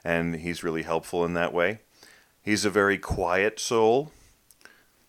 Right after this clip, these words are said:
but he has good insight. He's a, he's a bright kid. So I, I wanted to get him involved with the design process in some way.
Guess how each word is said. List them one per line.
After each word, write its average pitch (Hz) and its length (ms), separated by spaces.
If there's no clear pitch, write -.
but 95 460
he 95 240
has 87 420
good 95 320
insight. 101 600
He's 85 280
a, 82 160
he's 95 160
a - 60
bright 87 340
kid. 101 320
So 98 840
I, 87 180
I 98 40
wanted 98 280
to 95 80
get 95 160
him 92 100
involved 87 540
with 87 260
the 92 100
design 85 400
process 95 600
in 82 120
some 92 340
way. 90 360